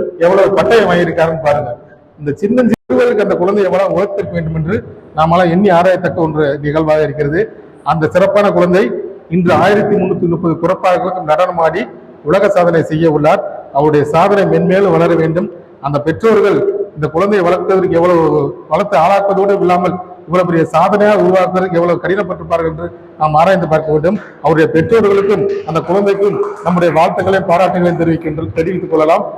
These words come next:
இந்த குழந்தை இந்த விருதோடு நின்று கூட கூடாது. இன்னும் கலை மாமணி விருது பெற வேண்டும்,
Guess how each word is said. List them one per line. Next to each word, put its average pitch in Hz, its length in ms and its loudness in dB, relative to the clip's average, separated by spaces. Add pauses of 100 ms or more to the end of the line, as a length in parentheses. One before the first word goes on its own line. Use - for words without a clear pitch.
(160)
இந்த 165 120 -2
குழந்தை 196 440 2 (320)
இந்த 196 160 0
விருதோடு 214 400 2
நின்று 180 240 0
கூட 170 200 0
கூடாது. 160 460 0 (340)
இன்னும் 185 360 -2 (340)
கலை 208 240 2
மாமணி 196 400 2
விருது 170 240 2
பெற 165 160 0
வேண்டும், 160 440 -2